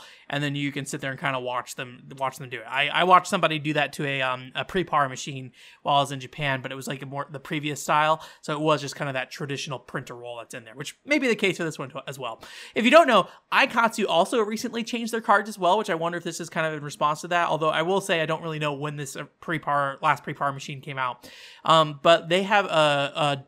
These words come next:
a, like, uh, square cards now, although they're, they're printed in a diamond form. So, like, they're, they're printed face up with the, the, the, uh, corners, um, you know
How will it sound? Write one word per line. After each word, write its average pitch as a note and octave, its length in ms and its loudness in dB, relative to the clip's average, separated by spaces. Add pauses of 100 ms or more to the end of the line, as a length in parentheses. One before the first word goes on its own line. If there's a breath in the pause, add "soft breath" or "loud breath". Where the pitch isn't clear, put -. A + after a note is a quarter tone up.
(120)
a, - 40 -6
like, C#3+ 300 -4 (340)
uh, C3 280 -4
square A#3+ 360 2
cards C3+ 380 2
now, C3 360 -8 (200)
although E3 240 4
they're, D#3 260 0
they're D#3+ 120 -2
printed G#3+ 380 -6
in D#3 120 -4
a C3+ 80 -2
diamond C#3 580 0
form. B2+ 320 -14
So, D3 100 -10
like, C3+ 160 -8
they're, C#3+ 160 -6
they're C#3 160 -14
printed D#3+ 380 -10
face D3 200 -8
up D3 220 -8
with C#3+ 200 -12
the, C3+ 140 -20
the, C#3 200 -12
the, B2+ 320 -8 (320 soft breath)
uh, C3 160 -6
corners, D3+ 720 -6 (300)
um, B2 440 -8
you C3+ 140 -14
know A#2+ 300 -10